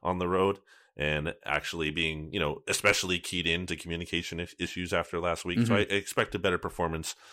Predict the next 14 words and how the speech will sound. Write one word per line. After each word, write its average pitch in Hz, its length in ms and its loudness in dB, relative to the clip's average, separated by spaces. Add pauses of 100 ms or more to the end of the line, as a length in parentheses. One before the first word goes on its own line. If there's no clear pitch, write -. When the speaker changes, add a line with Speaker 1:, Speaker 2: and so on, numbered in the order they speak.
(160)
Speaker 1:
from 78 460 2 (260)
the 80 100 0
offensive 78 400 2
line 73 380 -2 (500)
in 78 180 -2
this 76 200 -2
one. 73 440 -2 (440)
Um, 73 400 -2 (160)
and 87 100 2
then, 92 140 2
like 90 220 -2
you 82 40 -6
talked 107 240 2
about, 76 360 2